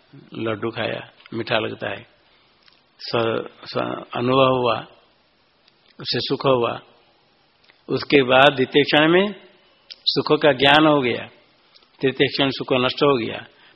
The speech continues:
फिर सुख दूसरा उत्पन्न होगा, फिर ज्ञान उत्पन्न होगा। इतने लगातार चलने से लगता है कि लगातार हो रहा है। देखना, सुनना, रस अनुभव करना, गंध ग्रहण करना एक साथ नहीं होता है।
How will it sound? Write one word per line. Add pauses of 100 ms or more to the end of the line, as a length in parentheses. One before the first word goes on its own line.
फिर
सुख
दूसरा
उत्पन्न
होगा, (920)
फिर
ज्ञान
उत्पन्न
होगा। (400)
इतने
लगातार
चलने
से
लगता
है
कि
लगातार
हो
रहा
है। (1000)
देखना,
सुनना, (1000)
रस
अनुभव
करना,
गंध
ग्रहण
करना (440)
एक
साथ
नहीं
होता
है।